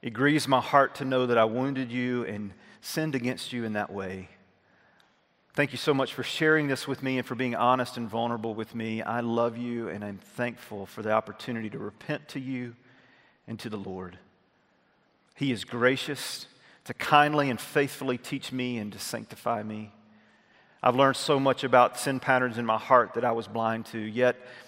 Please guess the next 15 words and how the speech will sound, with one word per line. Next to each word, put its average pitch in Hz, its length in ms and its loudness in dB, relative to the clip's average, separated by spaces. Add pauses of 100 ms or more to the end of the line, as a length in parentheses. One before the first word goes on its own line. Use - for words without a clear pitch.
(180)
I 123 120 4
know 139 320 6
that 123 160 0
there 127 100 4
will 123 160 0
continue 156 560 -6
to 139 80 -4
be 113 160 -2
so 151 400 0
much 143 340 -4
more 120 320 0
that 107 140 -2
I 113 80 4
will 110 160 -2
learn 104 480 -4